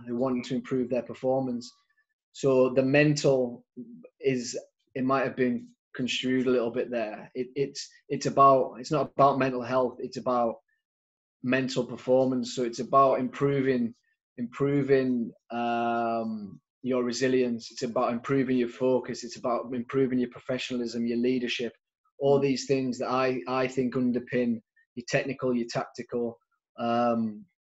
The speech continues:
Speaker 1: your physical, and, and that's what, that's what I'm talking about. But I know what you're saying. I think the way you've been conditioned growing up, um, will be from y-, for your case, what you just said,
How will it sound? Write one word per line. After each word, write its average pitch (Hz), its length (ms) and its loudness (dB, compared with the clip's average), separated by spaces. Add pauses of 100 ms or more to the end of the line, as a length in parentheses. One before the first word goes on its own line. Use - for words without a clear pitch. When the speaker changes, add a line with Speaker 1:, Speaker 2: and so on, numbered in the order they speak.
(240)
Speaker 1:
your 117 160 -6
physical, 120 680 -2 (380)
and, 123 140 -2
and 123 200 -2
that's 135 240 -2
what, 123 160 0
that's 131 200 -2
what 127 140 0
I'm 135 140 -2
talking 127 320 0
about. 110 260 -2
But 123 200 -2 (100)
I 127 80 -2
know 143 160 6
what 135 100 4
you're 123 80 -2
saying. 135 360 2
I 120 40 -4
think 131 300 -2 (800)
the 139 60 4
way 151 120 10
you've 151 180 8
been 143 200 4
conditioned 139 600 2
growing 123 380 4
up, 139 180 2 (240)
um, 123 600 0 (260)
will 127 200 -2
be 123 500 0
from 123 180 0
y-, 120 160 0
for 143 60 -4
your 135 300 6
case, 123 280 0
what 123 140 0
you 120 120 -2
just 117 240 -6
said, 123 320 0